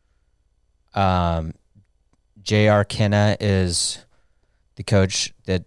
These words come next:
that I've been talking about, A T D every day on Instagram. Go follow him.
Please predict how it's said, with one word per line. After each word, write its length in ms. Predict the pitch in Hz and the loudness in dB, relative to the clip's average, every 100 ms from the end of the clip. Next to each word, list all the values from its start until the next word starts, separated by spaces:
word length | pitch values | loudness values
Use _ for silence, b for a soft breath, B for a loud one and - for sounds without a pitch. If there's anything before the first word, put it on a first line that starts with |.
| _ _ _ _ _ _ _ _ | _ _ _ _ _ _ _ _
that 140 | 95 | 0
I've 260 | 95 92 82 | 2 0 -2
been 160 | 104 92 | -6 -2
talking 400 | 101 95 95 90 | 0 0 0 -4
about, 420 | 85 87 87 - _ _ - | -2 0 -2 -4 _ _ -8
A 160 | 101 98 | -4 -4
T 260 | - 107 | -2 -2
D 300 | 98 98 98 | 0 0 0
every 280 | 95 90 95 | 0 0 -2
day 460 | 92 92 92 95 - _ _ _ _ _ - | 0 0 0 -2 -6 _ _ _ _ _ -6
on 140 | 92 | -2
Instagram. 680 | 92 95 - 95 90 92 92 - - | -2 -4 -4 -2 0 -2 -6 -12 -8
Go 140 | 95 90 | -4 -2
follow 420 | - 92 92 90 | 0 2 2 0
him. 140 | 92 | -4